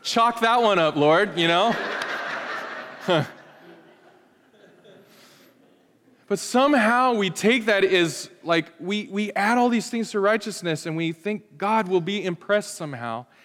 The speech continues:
And he says, "No, the only thing that will forgive you, the only thing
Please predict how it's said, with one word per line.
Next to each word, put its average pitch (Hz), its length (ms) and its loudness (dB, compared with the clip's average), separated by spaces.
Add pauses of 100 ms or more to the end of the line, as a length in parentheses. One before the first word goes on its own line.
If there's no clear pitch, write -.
(240)
And 139 120 -6
he 147 100 -6
says, 131 380 -8
"No, 135 360 -6 (600)
the 131 200 -8
only 180 640 -4
thing 127 320 -10
that 113 160 -8
will 110 80 -16
forgive 113 380 -12
you, 107 120 -10
the 117 260 -6
only 196 480 0
thing 139 520 -2